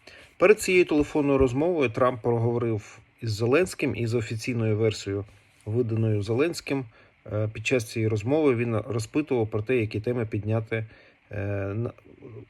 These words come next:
у, пі-, під час переговорів <clears throat> із Путіним.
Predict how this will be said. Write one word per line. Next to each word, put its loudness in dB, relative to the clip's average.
у, -14
пі-, -6
під -6
час -4
переговорів 0
<clears throat> 0
із -2
Путіним. 0